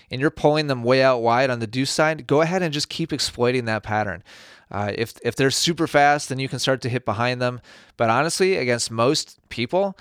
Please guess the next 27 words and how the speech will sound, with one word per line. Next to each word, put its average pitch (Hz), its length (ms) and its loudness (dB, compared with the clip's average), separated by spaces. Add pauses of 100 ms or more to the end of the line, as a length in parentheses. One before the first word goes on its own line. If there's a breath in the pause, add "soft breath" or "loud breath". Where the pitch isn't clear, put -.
(460 loud breath)
it's 143 160 0
gonna 165 220 4
be 143 120 2
enough 123 380 0
of 139 120 4
an 131 100 0
advantage 123 720 -2 (240 soft breath)
to 135 100 -6
just 127 180 0
go 127 220 4
out 131 140 2
wide 120 360 2
and 113 160 -2
then 120 120 -4
go 120 180 2
to 127 80 2
the 113 160 0
open 117 240 0
court - 260 0
with 123 120 -8
your 117 100 -6
forehand 143 520 -2 (360 loud breath)
and 120 100 -4
just, 131 260 -2 (160)
just 135 260 -2 (180)
hammer 123 400 0
that 92 240 -2